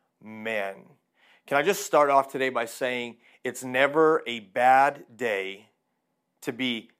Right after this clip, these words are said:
thankful or give gratitude towards a God who loves you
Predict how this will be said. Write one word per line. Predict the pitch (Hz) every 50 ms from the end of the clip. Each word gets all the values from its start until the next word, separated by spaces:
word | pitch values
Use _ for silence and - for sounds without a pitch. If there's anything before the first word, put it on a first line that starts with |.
| _ - -
thankful | - 147 143 151 156 - - - 151 151 147 147 151 147 - _ _
or | - 123 123
give | 110 123 113 107 104
gratitude | - 127 135 127 139 151 151 151 147 - - 151 147 147 147 147 147 151
towards | - - 120 107 110 117 131 135 135 131 131 127 127 - -
a | - 113
God | 107 117 123 120 123 123 123 127 127 123
who | - 117 113
loves | 104 107 113 117 123 117 107 - 117
you | 123 123 123 120 113 120